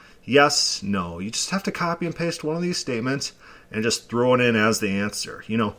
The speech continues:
you, you need to point out that this is a simple question. It's a simple reading comprehension question,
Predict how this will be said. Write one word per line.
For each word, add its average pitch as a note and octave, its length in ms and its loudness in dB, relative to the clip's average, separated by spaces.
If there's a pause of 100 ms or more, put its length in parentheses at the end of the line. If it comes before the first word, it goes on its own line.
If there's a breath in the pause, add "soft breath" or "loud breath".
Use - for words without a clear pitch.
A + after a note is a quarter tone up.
(340 soft breath)
you, A#2+ 100 -6
you C3+ 220 -8
need G#3+ 100 8
to G#3+ 80 6
point D#3 280 0
out C3+ 140 4
that G#2+ 160 -2
this F3 180 0
is D#3 100 0
a G#2 60 4
simple - 500 -2
question. F#2+ 640 0 (400 soft breath)
It's - 160 -6
a B2 60 -2
simple F#3+ 340 2
reading D#3+ 420 0
comprehension E3 760 -4
question, G2 540 -2